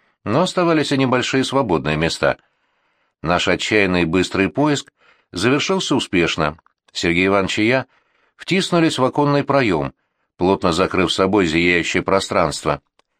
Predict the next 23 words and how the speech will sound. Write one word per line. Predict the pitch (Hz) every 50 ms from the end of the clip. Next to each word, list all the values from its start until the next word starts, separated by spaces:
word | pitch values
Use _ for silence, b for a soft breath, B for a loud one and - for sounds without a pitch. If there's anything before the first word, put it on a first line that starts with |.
| _ _ _ _ _ _ _ _ _ _ _ _ _ _ _ -
Перед | 120 120 135 139
нами | 196 208 208 202 196 175 - - _ _ -
вся | - - - 165 156
сцена, | 151 - - 185 190 170 127
в | - -
кавычках, | - 98 90 85 80 - - 85 78 - - - _ -
была | - 85 151 185 185
как | - 180 196 - -
на | 165 160
ладони. | 160 156 - 92 82 73 69 67 65 67 _ _ _ _ _ _ _ _ _ _
Почти | - 76 78 - - 135 147
посередине | 143 - 82 - - 85 82 80 76 95 123 143 143
стоял | 110 - - 87 104 117 131 135
стол, | - - - 104 95 92 90 - _ _ _ _ _ _ _ -
накрытый | 92 101 101 - 110 113 107 - 104 90
кремовой | - 104 104 95 92 92 95 107
скатертью. | 104 - - 104 82 73 - 80 69 - - 73 67 65 - _ _ _ _ _ _ _
Рядом | - 73 85 95 90 95 92 85
с | - -
ним | 131 147 147 131 - _ _ _ _ _ _ _ _ _ _ _ _ _ -
зияло | 78 85 113 160 196 196 190
пустое | - - 160 - - 170 170 165
пространство, | 160 165 165 160 - - 123 104 82 73 69 - - 71 67 71